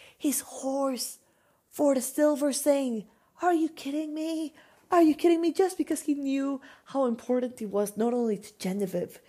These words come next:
not only to King Randolph, not only to her family, but to his country. That's amazing behavior right there. I want to congratulate Derek's mom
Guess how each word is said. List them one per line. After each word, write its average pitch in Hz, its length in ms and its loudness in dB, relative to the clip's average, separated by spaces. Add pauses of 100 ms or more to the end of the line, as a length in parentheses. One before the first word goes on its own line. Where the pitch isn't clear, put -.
(220)
not 269 280 8
only 294 260 8
to 262 180 -2
King 214 300 0
Randolph, 180 580 2 (360)
not 294 200 8
only 330 360 4
to 277 180 -2
her 202 160 0
family, 233 680 0 (300)
but - 180 -16
to 381 180 10
his 359 400 8
country. 302 920 4 (240)
That's 175 420 4 (100)
amazing 156 480 0
behavior - 380 -4
right - 180 -4
there. - 220 -6 (680)
I 214 120 8
want 277 240 6
to 240 60 2
congratulate 180 800 6
Derek's 165 380 6
mom 175 540 2